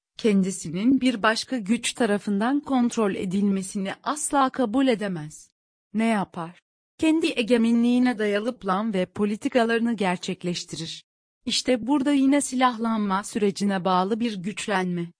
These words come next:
büyüme konusu devreye girer. Geldiğimiz noktada Rusya Federasyonu, iki bin yirmi ikide Ukrayna'ya saldırarak fiili bir durum yarattı.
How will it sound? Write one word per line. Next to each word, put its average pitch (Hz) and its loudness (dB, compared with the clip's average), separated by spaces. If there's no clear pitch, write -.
büyüme 208 0
konusu 214 -2
devreye 180 0
girer. 156 -6
Geldiğimiz 247 4
noktada 202 0
Rusya 285 0
Federasyonu, 180 -2
iki 262 0
bin 262 6
yirmi 233 4
ikide 247 2
Ukrayna'ya 269 4
saldırarak 226 0
fiili 226 0
bir 196 0
durum 185 -4
yarattı. 190 -2